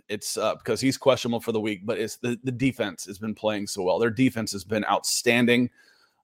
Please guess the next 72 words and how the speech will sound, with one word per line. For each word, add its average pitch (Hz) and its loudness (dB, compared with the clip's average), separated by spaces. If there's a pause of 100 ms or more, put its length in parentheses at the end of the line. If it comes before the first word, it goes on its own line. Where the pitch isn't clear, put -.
Um, 104 8
I 113 6
think 110 -2
the 107 0
Colts - 6
are 117 10
in 151 4
a 151 8
little 185 10
bit 180 8
of 175 6
a 165 4
trouble. 135 8
Th-, 127 2
they're 147 10
at - 0
home 143 6
right 131 4
now, 123 2
but 120 4 (720)
I, - -2 (100)
I 135 2
think 135 -2
some 160 2
of 147 6
the 143 12
wind 139 4
has 123 4
been 123 -2
taken 127 2
out 120 2
of 117 4
their 110 4
sails. 120 4
That 107 4
one's 120 -6
gonna 120 -2
hurt. 120 4
The 113 -2
Bills 135 6
and 110 -2
Patriots, 135 4 (180)
there's 165 10
a 185 2
dark 127 6
horse 110 0
for 117 2
a 104 0
top - 2
two 104 -6
pick. 101 -4
E-, 147 -2
they 151 2
might 170 4
even 117 -2
be 110 -4
a 104 -4
dark 127 4
horse 104 -2
anymore. 101 -4
The 110 -4
Patriots 135 0
are 123 -4
one 120 -2
of 117 -2
the 110 0
worst 117 2
teams 113 -6
in 107 -8
football 107 4
right 85 -2
now. 80 -12